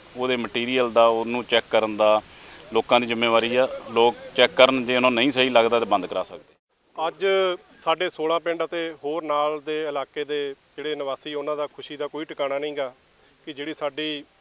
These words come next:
Speaker 2: ਬਜ਼ੁਰਗਾਂ ਦੀ ਅਤੇ ਸਾਡੀ ਇਸ ਆਜ਼ਾਦੀ ਤੋਂ ਬਾਅਦ ਦੀ ਪ੍ਰਮੁੱਖ ਮੰਗ ਸੀ,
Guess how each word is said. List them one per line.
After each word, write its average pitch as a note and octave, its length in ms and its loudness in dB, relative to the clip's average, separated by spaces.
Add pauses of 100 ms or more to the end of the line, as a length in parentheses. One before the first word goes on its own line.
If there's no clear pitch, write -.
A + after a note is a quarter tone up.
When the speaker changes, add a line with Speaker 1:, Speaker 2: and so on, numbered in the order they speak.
Speaker 2:
ਬਜ਼ੁਰਗਾਂ C#3+ 460 -4
ਦੀ D3 260 -10 (160)
ਅਤੇ D3+ 180 -8
ਸਾਡੀ D3 340 -8
ਇਸ C#3+ 140 -10
ਆਜ਼ਾਦੀ C#3+ 640 -6
ਤੋਂ D3 120 -6
ਬਾਅਦ C#3 220 -4
ਦੀ C#3+ 80 -14
ਪ੍ਰਮੁੱਖ C#3 440 -8
ਮੰਗ C#3+ 240 -6
ਸੀ, C3+ 240 -14